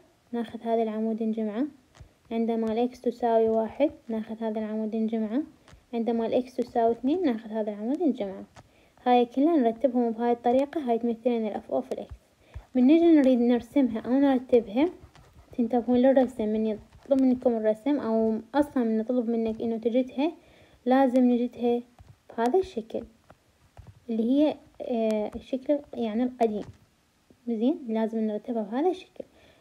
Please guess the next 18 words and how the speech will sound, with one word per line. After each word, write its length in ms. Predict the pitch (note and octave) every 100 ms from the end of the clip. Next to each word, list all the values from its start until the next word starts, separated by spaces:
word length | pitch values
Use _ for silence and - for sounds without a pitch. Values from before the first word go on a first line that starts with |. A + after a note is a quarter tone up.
| _
الإف 260 | A4 D4 E4+
أوف 220 | D4+ D4
الواي 380 | C#4+ C4+ B3+ B3
شو 160 | -
راح 100 | D4
نسوي؟ 540 | C#4 B3+ - B3 A#3 A#3 - _ _ _ _
حتى 320 | - - E4+
نستخرجها 840 | D#4 D#4+ C4 B3 A#3+ A3+ A3+ C#4+ - _ _ _
راح 240 | A3+ A3+ A3
نجمع 380 | B3 A3+ G#3 - A#3
هذا 240 | A3 A#3+
الصف 1160 | B3+ C4 - - _ - - - C4+ D4+ - - -
ونجمع 400 | G#3 A3 G#3+ G3+ -
هذا 200 | A3+ A#3+
الصف 420 | A#3+ - - A#3 A#3 - _
ونجمع 300 | A#3+ A3+ A3+ G3+ -
هذا 180 | A#3+ E4
الصف. 280 | - -